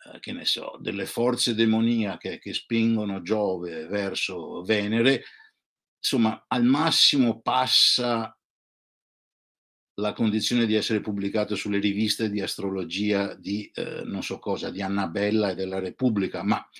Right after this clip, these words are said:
che uno vada a, a un, a un congresso di, di astro-, di astronomia dicendo: "Guardate, ho scoperto stranamente che sono del-, dei demoni che spingono Giove", più che altro è un oggetto di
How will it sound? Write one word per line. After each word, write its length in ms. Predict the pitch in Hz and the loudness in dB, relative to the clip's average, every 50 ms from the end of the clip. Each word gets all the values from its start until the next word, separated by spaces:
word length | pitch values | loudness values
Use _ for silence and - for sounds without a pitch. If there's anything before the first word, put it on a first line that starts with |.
| - - - - - - - - _ | -20 -20 -20 -20 -20 -20 -20 -20 _
che 120 | _ - 120 | _ 2 2
uno 300 | 120 139 156 156 147 127 | 4 4 6 4 6 8
vada 540 | 127 131 120 117 107 104 98 95 - - | 8 8 8 8 8 6 2 0 0 -2
a, 280 | - 92 92 95 87 90 | -4 -4 -4 -4 -6 -8
a 160 | - 98 95 92 | -6 -6 -6 -4
un, 200 | 92 90 87 82 | -4 -6 -6 -8
a 120 | - 90 | -8 -8
un 100 | 92 90 | -8 -8
congresso 600 | 82 - 95 95 92 95 104 104 104 - - 113 | -8 -6 -6 -4 -2 2 2 2 2 2 0 0
di, 280 | 98 101 98 92 92 87 | 2 2 2 2 0 -2
di 120 | 87 98 | -2 -2
astro-, 380 | 95 92 - - 98 98 95 85 | -2 -2 -2 -2 -2 -2 -2 -4
di 120 | 87 90 98 | -4 -2 -2
astronomia 640 | 101 - - 104 107 107 104 101 107 107 98 87 82 | -2 -2 -2 -2 -2 -2 0 0 0 0 0 -2 -6
dicendo: 320 | 85 87 - 98 98 92 | -8 -8 -6 -6 -6 -4
"Guardate, 300 | 90 104 107 110 104 98 | -2 2 2 2 2 2
ho 40 | 98 | -2
scoperto 540 | 92 - - - - 120 113 98 - - 85 | 0 0 -2 2 4 4 4 4 2 -2 -6
stranamente 600 | 87 - - 104 101 107 107 104 104 95 - 92 | -6 -4 -4 -2 -2 -2 0 0 -2 -2 -4 -6
che 100 | - - | -10 -4
sono 340 | - - - 113 101 90 85 | -4 0 0 0 0 -2 -4
del-, 200 | 82 95 95 90 | -4 -4 -4 -2
dei 200 | 87 90 98 98 | -4 -4 -4 -2
demoni 520 | 95 107 104 101 101 101 87 82 78 78 82 | -2 -2 -2 0 -2 -2 -4 -6 -10 -12 -10
che 100 | - - | -10 -12
spingono 420 | - - 113 95 90 98 110 117 | -8 -6 -6 -6 -2 0 0 0
Giove", 380 | 104 98 92 90 92 95 95 - - - - - _ | 0 0 -2 -2 0 -2 -2 -4 -6 -14 -18 -18 _
più 140 | - 143 139 | 0 0 4
che 140 | - 160 | 6 6
altro 380 | 143 110 104 98 - - 104 107 | 6 6 6 4 2 2 2 4
è 40 | 107 | 4
un 140 | 107 110 110 | 6 6 4
oggetto 680 | 104 92 87 92 110 107 104 101 - - 104 101 98 | 4 2 2 2 4 4 4 0 -2 -2 -2 -2 0
di 340 | 82 90 98 98 101 101 | 0 -2 -2 -2 -2 -4